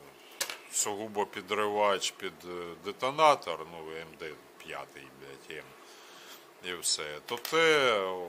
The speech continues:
оце, скажімо, вже сходу із проміжним детонатором вагою в триста сорок грамів, блядь.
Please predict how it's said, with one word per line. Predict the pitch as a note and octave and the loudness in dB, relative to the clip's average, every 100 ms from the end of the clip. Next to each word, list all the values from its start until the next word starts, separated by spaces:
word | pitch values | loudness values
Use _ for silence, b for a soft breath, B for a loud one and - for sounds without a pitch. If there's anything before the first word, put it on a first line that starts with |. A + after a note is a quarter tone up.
| E2 E2+ | -8 -4
оце, | G2+ G2+ - C3 G#2 | -4 0 2 2 2
скажімо, | - G2+ F#2+ F2+ F2+ F2+ F#2+ | 2 2 0 -2 -6 -6 -6
вже | F2 F#2+ | -2 2
сходу | - - B2+ B2+ G#2 G2+ | 0 2 0 0 -2 -4
із | F#2+ - | 0 0
проміжним | - G2+ G#2 G#2 F#2 G2 F#2 D#2+ | 0 -2 -2 -2 -4 -6 -8 -8
детонатором | F#2 - G2+ A#2+ D3 C3+ G#2+ G2 F#2 F2 | -8 -2 -2 4 4 4 2 2 0 -4
вагою | E2+ E2 F#2+ A2+ G2 | -6 -6 -4 -4 -6
в | - | -8
триста | F#2+ F#2+ - F2+ | -6 -2 -2 -2
сорок | - F#2+ F2 E2 D#2 | -2 -2 -4 -6 -6
грамів, | D#2+ D#2 C#2 C#2 C#2 C2+ C2+ | -6 -6 -8 -12 -16 -16 -18
блядь. | C2 | -16